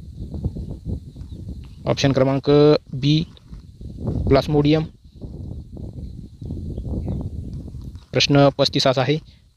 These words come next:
भारतात कोणत्या माताचे मृत्यू सर्वात प्रमुख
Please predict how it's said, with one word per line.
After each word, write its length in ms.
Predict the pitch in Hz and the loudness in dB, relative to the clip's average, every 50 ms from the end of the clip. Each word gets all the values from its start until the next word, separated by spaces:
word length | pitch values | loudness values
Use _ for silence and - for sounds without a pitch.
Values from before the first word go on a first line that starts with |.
| _ _ _ _ - | _ _ _ _ -2
भारतात 300 | - 135 143 - 156 151 - _ - - | 0 0 2 4 2 2 2 _ -4 -2
कोणत्या 300 | 156 160 151 165 160 - - - - - - - - - - - - - _ _ - - | 0 2 4 4 4 4 2 -8 -20 -20 -20 -20 -20 -20 -20 -20 -20 -20 _ _ -16 -8
माताचे 560 | 147 147 143 139 - 151 - 165 151 123 110 107 - - - | -2 0 2 4 4 4 6 8 6 6 6 2 -2 -8 -4
मृत्यू 400 | 139 135 147 - - 170 175 - - - | 0 0 0 0 2 2 2 2 0 -4
सर्वात 340 | - - 143 139 156 165 - - - - - - _ _ _ _ _ _ _ _ _ _ _ _ _ _ _ _ _ _ _ _ _ _ - | 0 2 6 6 6 6 6 2 -12 -20 -20 -20 _ _ _ _ _ _ _ _ _ _ _ _ _ _ _ _ _ _ _ _ _ _ 4
प्रमुख 360 | 151 156 180 185 - - | 4 6 6 4 2 -2